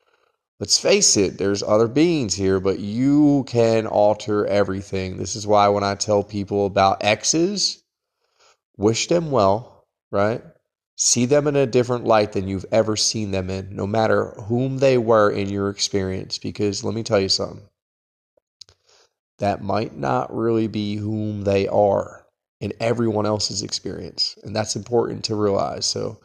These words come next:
I love y'all. That was just a quick snippet.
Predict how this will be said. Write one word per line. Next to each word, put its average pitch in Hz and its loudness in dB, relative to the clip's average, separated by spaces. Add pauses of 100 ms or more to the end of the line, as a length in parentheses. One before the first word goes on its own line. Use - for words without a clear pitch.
(500)
I 107 2
love 123 6
y'all. 120 4 (160)
That 110 2
was 107 2
just 113 -2
a 101 0 (200)
quick 131 2
snippet. 117 2